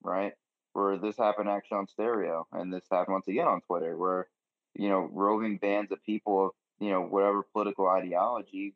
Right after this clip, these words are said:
you know, decide to go into certain rooms or posts or whatever may have you, and they don't like what you're espousing, and they decide to just, you know, mass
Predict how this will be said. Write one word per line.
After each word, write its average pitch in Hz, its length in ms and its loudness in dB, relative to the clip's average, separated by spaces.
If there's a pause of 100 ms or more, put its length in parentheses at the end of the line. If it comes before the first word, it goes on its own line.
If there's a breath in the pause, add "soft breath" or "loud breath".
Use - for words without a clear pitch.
(120)
you 101 80 -14
know, 90 160 -6
decide 92 280 -4
to 95 60 -6
go 95 280 0 (100)
into 92 340 -14
certain 92 240 -4
rooms 98 420 -2
or 87 80 -4 (100)
posts 104 460 0
or 87 180 -4 (500)
whatever 104 240 2
may 92 220 -2
have 104 320 0
you, 95 240 -2
and 87 120 -10 (580)
they 98 140 0
don't 107 140 4
like 104 200 2
what 76 120 -8
you're 90 200 -4
espousing, 104 840 -2 (140)
and 98 120 -6
they 101 120 0
decide 92 520 0 (100)
to 90 60 -14
just, 87 320 -2 (380)
you 98 80 -8
know, 87 120 -2
mass 92 280 -2